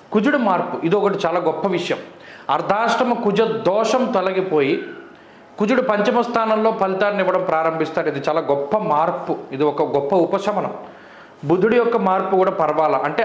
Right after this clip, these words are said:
almost మారేటువంటి గ్రహాలతో పోల్చుకుంటే, అంటే మారేటువంటి గ్రహాలను కనుక చూస్తే గురు బలం రావడం, కుజ దోషం తొలగిపోవడం అనేటువంటిది గొప్ప ఉపశమనంగా చెప్పచ్చు.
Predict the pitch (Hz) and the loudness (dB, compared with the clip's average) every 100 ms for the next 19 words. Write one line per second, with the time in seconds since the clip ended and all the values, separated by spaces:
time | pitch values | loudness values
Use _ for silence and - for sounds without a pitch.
0 | 151 170 196 220 226 220 180 170 202 202 | 2 2 2 2 0 0 0 2 2 2
1 | 196 196 165 160 160 170 156 - 190 170 | 0 0 0 0 0 0 -2 -2 -2 0
2 | 170 170 160 156 165 160 131 147 165 196 | 0 -2 -4 -2 -2 -2 0 0 0 0
3 | 202 196 180 156 156 175 175 156 147 143 | 0 0 0 0 2 0 0 -2 -2 -4
4 | 139 165 170 175 131 165 - - - - | -2 -2 0 -2 -2 -2 -8 -16 -20 -20
5 | - - - 135 151 220 214 214 220 226 | -20 -20 -14 -2 2 2 4 2 2 2
6 | 214 208 208 233 214 202 214 214 202 202 | 2 4 4 2 0 2 2 4 4 2
7 | 202 202 185 180 175 180 180 170 165 165 | 0 0 0 0 0 2 2 2 2 0
8 | 170 160 160 170 151 - 196 202 196 202 | 2 0 0 0 0 2 2 4 2 2
9 | 190 175 160 143 131 - | 2 2 0 0 -2 -6